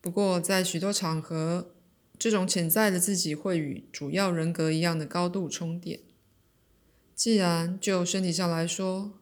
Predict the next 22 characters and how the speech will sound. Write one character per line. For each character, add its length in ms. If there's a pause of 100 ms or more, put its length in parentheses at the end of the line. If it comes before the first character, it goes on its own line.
必 120
须 140
要 140
维 160
持 180
某 160
种 180
人 160
格 160
的 140
结 240
构， 380 (500)
所 200
以 100
就 120
造 240
出 240
了 160
痕 300
迹 240
自 260
己。 280